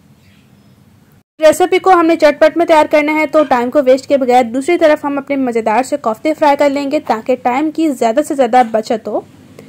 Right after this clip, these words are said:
ऑयल को simply आपने गर्म करना है, कोफ्ते ऐड कर देने हैं जी फ्राई करने के लिए। आपकी कढ़ाई में जितनी भी जगह है आप उसी लिहाज से कोफ्ते ऐड करें फ्राई करने के लिए।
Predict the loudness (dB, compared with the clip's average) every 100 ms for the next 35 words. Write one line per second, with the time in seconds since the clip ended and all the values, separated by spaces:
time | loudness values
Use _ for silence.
0 | -20 -20 -20 -20 0 2 4 2 2 0
1 | 2 2 2 2 2 2 2 0 0 -2
2 | -4 0 0 2 0 0 0 2 2 0
3 | -4 -4 -4 -4 -4 -4 -4 -4 -4 -2
4 | 0 0 -2 -6 -4 -2 2 0 0 -4
5 | -4 -4 -2 0 2 2 2 2 0 -2
6 | -4 0 0 0 -2 -6 -6 -2 0 0
7 | 0 0 0 -2 -2 -2 -4 -6 -4 -6